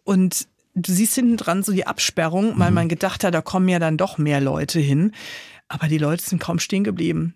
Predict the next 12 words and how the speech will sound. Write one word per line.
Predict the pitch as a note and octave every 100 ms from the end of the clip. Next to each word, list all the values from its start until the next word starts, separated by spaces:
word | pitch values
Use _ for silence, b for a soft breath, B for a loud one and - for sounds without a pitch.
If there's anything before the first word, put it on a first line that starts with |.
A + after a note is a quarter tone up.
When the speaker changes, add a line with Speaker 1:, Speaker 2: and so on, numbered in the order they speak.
| _
Speaker 1:
Da | F#3+
Speaker 2:
Hm. | C#4+
Speaker 1:
da | - F3
siehst | G#3 F3+
du | G#3+
so, | F#3
wie | F#3
die |
Leute | F3+ F#3 F#3+
kurz | - F3+
gucken, | - A3+ A#3 G3+
wegfahren. | G3 - - G3+ F#3+ G3+